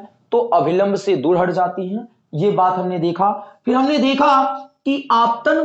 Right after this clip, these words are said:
कोण का मान बढ़ाते बढ़ाते, आपतन कोण का मान बढ़ाते बढ़ाते हम लोग एक ऐसा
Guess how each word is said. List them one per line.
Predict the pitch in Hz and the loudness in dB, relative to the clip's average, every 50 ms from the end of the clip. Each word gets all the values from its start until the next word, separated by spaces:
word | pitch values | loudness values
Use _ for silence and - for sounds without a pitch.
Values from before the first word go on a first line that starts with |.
| - - | -2 -2
कोण | 254 254 247 247 247 | 0 2 2 2 2
का | 254 254 240 233 | 2 4 4 4
मान | 226 226 233 233 - 311 | 4 4 4 4 4 2
बढ़ाते | 202 160 170 175 165 175 180 180 180 226 247 | 0 0 0 0 0 0 0 0 0 -2 0
बढ़ाते, | 240 247 247 226 233 226 - - 190 196 196 190 - _ _ _ _ _ _ - | 0 2 2 2 2 0 0 0 -2 -2 -2 -6 -12 _ _ _ _ _ _ 2
आपतन | 196 - - - - - 277 294 302 277 | 2 2 2 2 0 0 0 0 0 0
कोण | - 254 247 247 | 2 2 2 2
का | 240 254 247 240 | 2 4 2 4
मान | 233 220 226 233 233 226 190 | 4 4 4 4 4 2 2
बढ़ाते | 165 180 175 190 202 202 - 254 277 | 2 2 2 2 2 2 2 0 0
बढ़ाते | 233 240 220 196 185 185 - - 185 202 196 - - - - _ _ - - | 2 2 2 2 2 2 0 0 0 -2 -2 -4 -12 -18 -20 _ _ -4 0
हम | 202 226 233 | 0 2 2
लोग | 247 247 247 240 - 240 | 2 2 0 0 0 0
एक | 240 240 240 - - - | 0 0 -2 -8 -4 0
ऐसा | 226 233 233 233 233 294 294 | 0 2 2 2 2 4 4